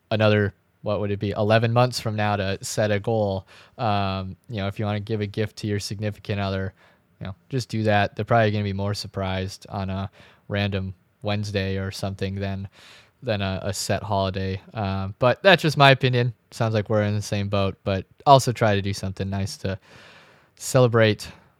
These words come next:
being together, you know, obviously enjoying your time together and, and whatnot. But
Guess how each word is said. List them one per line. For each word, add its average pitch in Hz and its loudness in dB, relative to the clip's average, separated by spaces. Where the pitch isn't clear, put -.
being 143 6
together, 120 4
you 160 -6
know, 110 0
obviously 104 -4
enjoying 101 -2
your 98 -6
time 98 -8
together 98 -6
and, 98 -8
and 98 -6
whatnot. 95 -4
But 95 -10